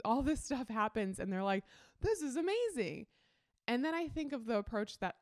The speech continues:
I like to take, which is a more intentional, um, <laughs> natural approach where we just have a basketball hoop in our house, and Adeline puts the ball in the hoop, and wow, you made the ball in the hoop. That was the goal.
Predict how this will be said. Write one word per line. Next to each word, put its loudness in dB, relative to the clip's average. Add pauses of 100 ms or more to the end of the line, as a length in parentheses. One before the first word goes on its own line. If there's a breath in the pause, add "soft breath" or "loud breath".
I 8
like 4
to -4
take, -2
which -2
is -2
a 0
more -2
intentional, -2
um, -2 (260)
<laughs> -16
natural 0
approach -2 (340 loud breath)
where 4
we 4
just 0
have -2
a 2
basketball 0
hoop -2
in -4
our -2
house, -6
and 0 (100)
Adeline 2
puts -4
the -6
ball 6
in 2
the 2
hoop, 2
and 2
wow, 6
you 2
made -2
the -6
ball 0
in -2
the 0
hoop. -2
That 0
was -4
the -6
goal. 2